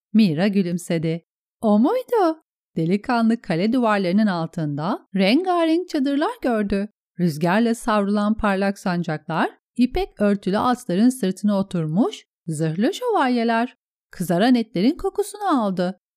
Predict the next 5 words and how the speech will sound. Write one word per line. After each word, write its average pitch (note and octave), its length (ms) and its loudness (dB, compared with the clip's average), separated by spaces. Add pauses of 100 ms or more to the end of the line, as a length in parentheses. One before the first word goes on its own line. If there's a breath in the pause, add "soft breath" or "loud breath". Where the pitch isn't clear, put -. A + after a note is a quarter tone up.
Kahkahaları E3+ 800 -2
ve C4 160 0
çığırtkanların F3 840 -2
borazanlarını E4 760 0
duydu. G#3+ 460 0